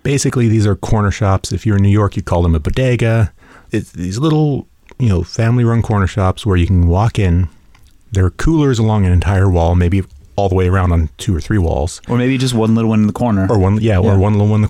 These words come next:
Speaker 1: corner, but it will sell cold beer, and it'll rarely be more than two euro for a half liter.
Speaker 2: Often for one euro.
Speaker 1: And in the summer, they put little picnic tables out in front of their little shops, so you can sit outside with your mates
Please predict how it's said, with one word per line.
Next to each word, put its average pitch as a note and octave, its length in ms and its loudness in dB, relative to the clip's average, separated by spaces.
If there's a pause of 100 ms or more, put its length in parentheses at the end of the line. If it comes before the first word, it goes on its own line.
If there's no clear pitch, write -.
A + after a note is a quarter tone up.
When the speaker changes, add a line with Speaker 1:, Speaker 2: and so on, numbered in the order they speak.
Speaker 1:
corner, F#2 160 2
but G#2+ 140 -4
it G2+ 80 -4
will F2+ 80 -2
sell F#2 300 -4
cold A2+ 360 0
beer, F2+ 360 0 (320)
and F#2+ 280 0
it'll F#2 280 -2
rarely G#2 560 0
be F#2+ 260 2
more F2+ 260 2
than E2 200 0
two F#2+ 160 0
euro E2 500 0 (340)
for F2 300 -2
a D#2 60 0
half - 260 -10
liter. F2+ 300 -10
Speaker 2:
Often G#2 300 -6
for G2+ 120 -6
one G2 240 0
euro. F#2 340 -2 (340)
Speaker 1:
And A2 440 2
in G#2+ 100 -2
the F#2+ 80 0
summer, A2 360 0
they G2 140 -2
put - 320 -8
little C3 300 0
picnic - 400 -4
tables F#2+ 320 -2
out G2 140 -2
in A2 80 -4
front G2+ 220 -2
of G#2+ 60 2
their G#2 120 2
little G#2 180 -2
shops, F#2 400 -4
so - 120 -8
you F#2 80 -2
can G2 120 0
sit B2 180 -4
outside B2 400 -2
with A#2+ 160 -6
your A2+ 240 0
mates G2+ 520 -4